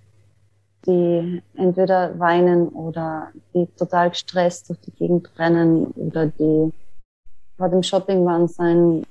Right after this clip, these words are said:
zum Beispiel. Ich finde es in einer Großstadt schon interessant. Ähm, weniger, wenn ich jetzt durchgehe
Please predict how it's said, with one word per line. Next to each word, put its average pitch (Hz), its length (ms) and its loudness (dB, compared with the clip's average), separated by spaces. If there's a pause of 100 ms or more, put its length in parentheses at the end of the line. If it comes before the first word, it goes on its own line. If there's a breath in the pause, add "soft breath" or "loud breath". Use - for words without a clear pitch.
(520)
zum 180 180 -2
Beispiel. 170 600 0 (220)
Ich 180 120 -4
finde 190 200 4
es - 460 -6 (320)
in 185 120 4
einer 180 220 4
Großstadt 185 640 -2 (220)
schon 214 220 0
interessant. 165 680 0 (240)
Ähm, 165 360 0 (920)
weniger, 269 500 4
wenn 220 240 2
ich 214 60 0
jetzt 185 280 -4
durchgehe 247 580 0